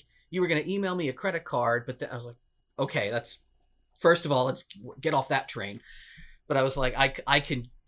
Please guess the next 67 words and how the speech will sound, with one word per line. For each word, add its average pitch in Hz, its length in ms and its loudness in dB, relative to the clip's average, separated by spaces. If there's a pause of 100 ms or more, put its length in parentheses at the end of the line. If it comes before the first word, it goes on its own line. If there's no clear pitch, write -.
(140)
give 160 220 4
you 175 140 2
a 156 40 -2
credit 175 240 0
card 170 200 4
over 156 100 2
the 131 80 -2
phone," 202 720 2 (160)
which - 320 -2
people 139 260 -4
used 123 320 -4
to 120 80 -4
do. 120 400 -6 (120)
Or 131 420 2 (200)
if 131 220 -2
you 127 140 -4
do, 131 320 -2
I 135 40 0
don't 143 120 -2
know, 127 100 4
if 120 100 -2
you're 127 120 -4
some 120 320 -2
teenage 135 400 -4
asshole 123 340 0
who 117 140 -2
vapes, 175 420 0
like, 117 220 -4
I 113 80 -6
could 101 260 -10
Venmo 147 400 4
you 120 160 0
or 110 80 -2
something. 143 460 -8 (960)
He's 143 180 2
like, 131 200 2
"No, 220 120 2
no, 220 80 0
no, 170 160 2
I 139 140 2
think, 180 180 -4
uh, 165 180 -2
we 165 120 -8
could, 165 160 -8
we, 175 80 -6
I 170 80 2
have, 262 160 4
like, - 180 0
I 147 80 -4
have 240 220 0
a 147 40 0
Venmo, 170 540 -2
but 127 260 0 (240)
I've 139 140 0
never 220 200 -2
used 175 300 -2
it 147 100 -6
to 143 80 -2
receive 143 380 -2
money. 104 280 -4
I 131 100 -2
always 208 240 2
give 175 180 2
money 151 200 0
to 143 80 -4
my 110 100 -6
kids. - 600 -6